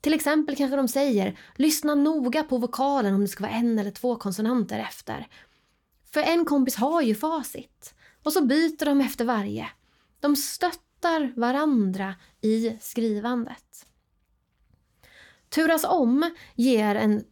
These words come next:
tydlighet i hur de ska skriva tillsammans. Och den kan stärka motivationen, uthålligheten och gemenskapen. Samtidigt som det stärker elevernas skrivförmåga.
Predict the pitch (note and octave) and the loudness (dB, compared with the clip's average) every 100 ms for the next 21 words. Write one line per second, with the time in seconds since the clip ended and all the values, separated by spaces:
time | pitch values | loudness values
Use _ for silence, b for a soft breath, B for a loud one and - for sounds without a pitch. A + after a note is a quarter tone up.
0 | - F#4 D4 F#3 G3+ G#3 - F#4+ - - | 0 2 4 2 0 -2 0 -2 -2 -8
1 | - A3+ G#3 D#4 F#4+ A3 G3 G3 F#3 - | -6 0 2 2 2 0 0 -2 -4 -2
2 | A3+ G3 B3+ C4 A#3 C#4+ A3 G3+ A#3 B3 | 0 0 -2 -2 -2 -2 -2 -6 -10 -14
3 | - - B B B - C#4+ F4 F#4+ F#4 | -16 -20 B B B 0 2 2 2 2
4 | E4+ - F4+ A#3+ G#3 - E4 A#3+ G#3+ G#3 | 0 0 0 2 0 -2 2 2 2 -2
5 | G3 C#4+ E4 D#4 D4+ D4+ D4 D4 B B | -2 0 0 2 0 0 -2 -4 B B
6 | D4 C#4 G#3+ - G#3+ G#3+ B3+ C#4+ B3+ - | 0 2 2 0 2 2 2 0 -2 -2
7 | C#4 C4+ C4+ C4+ A3+ A3 A3 G#3 C4 C#4 | 0 0 0 -2 -6 -2 0 2 0 -2
8 | - A#3+ A#3 - A#3+ A#3+ - b b b | -4 -8 -8 -12 -10 -10 -12 b b b
9 | - - E4+ F4 C#4 A#3+ C#4+ F4 C4 F#3+ | -14 -6 -2 2 2 2 -2 -2 0 -2
10 | B3+ - - - b b B3 B3+ B3 B3+ | -4 -8 -20 -20 b b 0 0 0 0
11 | C4+ B3+ - B3 G#3 F#3+ G3 F#3+ G3 - | 0 -2 -2 0 2 0 -2 -4 -6 -8
12 | - C4 A#3+ F3+ G#3 B3 D#4 C4+ - | -2 0 0 -2 0 0 -2 -8 -10